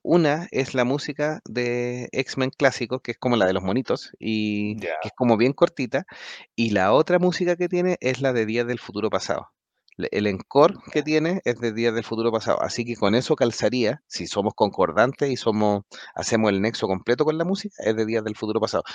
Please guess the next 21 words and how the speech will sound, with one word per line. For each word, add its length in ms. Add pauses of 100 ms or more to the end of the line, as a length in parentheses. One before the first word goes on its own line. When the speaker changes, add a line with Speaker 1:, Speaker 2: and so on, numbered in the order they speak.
(140)
Speaker 1:
De 60
hecho, 160
uno 100
lo 120
puede 160
ver 140
después 260
en 40
los, 80 (120)
en 100
los 140
textos, 320
apa-, 160 (180)
eh, 120
apa-, 340
aparece 400
de 80
las 100
imágenes 400
coladas, 360 (500)
que 420